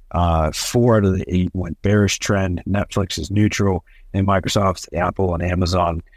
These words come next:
uh, maintained the, uh, bullish trend exposures. Uh, but certainly kind of on a week over week price momentum standpoint, started to,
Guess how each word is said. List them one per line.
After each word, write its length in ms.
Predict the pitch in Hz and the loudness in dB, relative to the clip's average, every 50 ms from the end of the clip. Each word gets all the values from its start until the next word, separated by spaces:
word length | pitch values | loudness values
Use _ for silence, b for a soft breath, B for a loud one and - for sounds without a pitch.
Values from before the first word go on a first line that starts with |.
| b b - - - | b b -12 -4 -2
uh, 220 | 87 87 87 85 | 0 0 2 0
maintained 800 | 85 87 90 87 85 85 - - - 98 92 90 85 85 82 92 - - - | 2 2 2 2 2 0 -2 0 0 2 2 2 2 0 -2 -4 -8 -8 -4
the, 440 | - 90 87 85 82 82 85 76 - - _ | 0 2 2 4 2 2 0 -2 -4 -10 _
uh, 260 | - - 82 82 80 - - | -20 -18 -18 -18 -18 -4 0
bullish 400 | 107 101 98 95 87 - - - | 2 4 4 4 2 2 -2 -4
trend 400 | - - - 92 87 85 80 - | -2 -2 0 0 0 0 -2 -4
exposures. 680 | 64 - - - - 113 127 131 139 160 147 - - b b b b b b b - | -6 -10 -10 -2 0 2 2 4 2 2 0 -2 -4 b b b b b b b -2
Uh, 180 | - 180 175 165 - - - | 0 2 2 0 -2 -4 0
but 440 | - 123 117 104 92 - - - - - - | 2 4 4 4 2 0 -4 -10 -10 -12 -10
certainly 640 | - - - 104 98 - 95 98 95 92 92 85 | -6 0 0 0 0 0 0 2 4 4 4 2
kind 200 | - - 90 87 | 0 -2 -2 -2
of 100 | 87 82 | -2 0
on 100 | 87 82 | 0 0
a 60 | 85 82 | 0 2
week 220 | 85 90 82 - | 2 2 2 0
over 160 | 90 82 90 | 0 0 0
week 240 | 82 85 85 - - | 0 0 0 -2 -4
price 320 | - - - 160 151 - - | -4 0 2 2 2 2 2
momentum 340 | 117 110 110 107 101 98 - | 0 2 2 2 2 0 -2
standpoint, 580 | - - 98 98 95 - - 95 90 87 - - _ _ _ _ _ _ | -4 -6 -6 -6 -6 -6 -6 -6 -6 -6 -8 -10 _ _ _ _ _ _
started 400 | - - - 101 92 90 87 82 | -8 -2 0 0 0 0 -2 -4
to, 540 | - - - 110 92 90 90 87 87 85 82 | -4 -6 -4 -2 -2 -2 -2 -4 -6 -8 -10